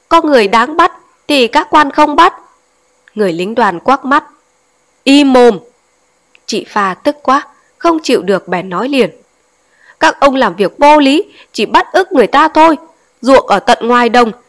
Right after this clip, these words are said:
chả lẽ ra đấy mà ngồi canh suốt đời à?" "Mặc kệ, lên Hà Nội mà kêu." Từ nãy Pha không van lại gì,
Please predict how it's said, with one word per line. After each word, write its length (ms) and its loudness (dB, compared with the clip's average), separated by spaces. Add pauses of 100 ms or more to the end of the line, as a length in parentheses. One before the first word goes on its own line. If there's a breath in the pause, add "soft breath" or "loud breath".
(140)
chả 160 0
lẽ 260 0
ra 140 2
đấy 220 2
mà 120 0
ngồi 200 2
canh 200 -4
suốt 280 0
đời 280 4
à?" 200 0 (880)
"Mặc 200 -4 (100)
kệ, 240 2 (420)
lên 220 2
Hà 140 0
Nội 240 2
mà 120 -2
kêu." 380 2 (1000)
Từ 140 0
nãy 440 -4
Pha 180 0
không 220 -6
van 200 -2
lại 180 -4
gì, 260 -6